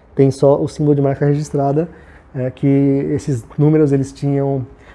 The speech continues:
ah, vamos dizer, uma patente, vamos dizer assim, esse formato, né? E aqui nessa camisa que é um pouquinho mais nova,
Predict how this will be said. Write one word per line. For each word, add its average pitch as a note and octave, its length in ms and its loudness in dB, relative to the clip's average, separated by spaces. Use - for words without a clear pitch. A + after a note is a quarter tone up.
ah, A#2+ 220 -6
vamos B2+ 180 0
dizer, B2+ 120 0
uma C3 120 0
patente, C3+ 520 0
vamos B2+ 160 -2
dizer C3 100 0
assim, B2 220 -4
esse - 120 -10
formato, B2 460 -4
né? E3+ 160 -2
E E3+ 60 4
aqui F3 260 2
nessa D#3+ 220 2
camisa C#3+ 280 2
que D3+ 80 0
é C#3 40 2
um A#2+ 40 -2
pouquinho C3+ 360 -4
mais C3+ 180 0
nova, F3 360 2